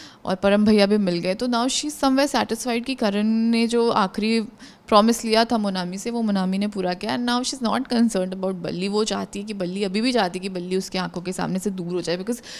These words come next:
बल्ली को जब जब देखती है तो करण की याद आती है, उसके आखिरी मोमेंट्स की याद आती है कि उसके वजह से ये सारी चीज़ें हुई।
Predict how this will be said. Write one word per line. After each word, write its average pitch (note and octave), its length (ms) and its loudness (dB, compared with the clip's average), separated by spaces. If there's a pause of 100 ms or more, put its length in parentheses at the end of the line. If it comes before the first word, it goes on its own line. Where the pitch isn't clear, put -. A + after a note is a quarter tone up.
(240)
बल्ली C4+ 240 4
को C#4+ 80 2
जब A3 200 0
जब A3+ 200 0
देखती G#3+ 280 -2
है B3 60 -4
तो C#4 60 -6
करण A#3 400 2
की C4 120 -4
याद A3+ 220 6
आती G3 320 2
है, F#3+ 240 2
उसके G3+ 360 -6
आखिरी G3+ 400 0
मोमेंट्स G3 500 -2
की A3+ 140 -8
याद G3 220 -4
आती F3+ 180 -4
है G3+ 40 -16
कि A#3+ 100 -6
उसके A#3 280 -2
वजह A#3+ 220 -2
से B3+ 160 -8
ये C#4 100 -2
सारी G#3+ 260 2
चीज़ें A3+ 340 2
हुई। A3 320 4